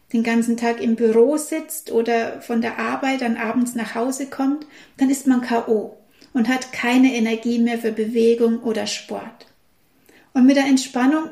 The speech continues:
will es auch nicht so wirklich klappen. Ich weiß nicht, wie es dir da geht,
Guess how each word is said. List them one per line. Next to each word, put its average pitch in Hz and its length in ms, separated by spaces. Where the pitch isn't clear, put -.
will 285 140
es 302 260
auch 370 200
nicht 233 220
so 220 160
wirklich 214 380
klappen. 233 520
Ich - 80
weiß 262 180
nicht, 277 180
wie 262 120
es 240 160
dir 269 160
da 311 140
geht, 302 360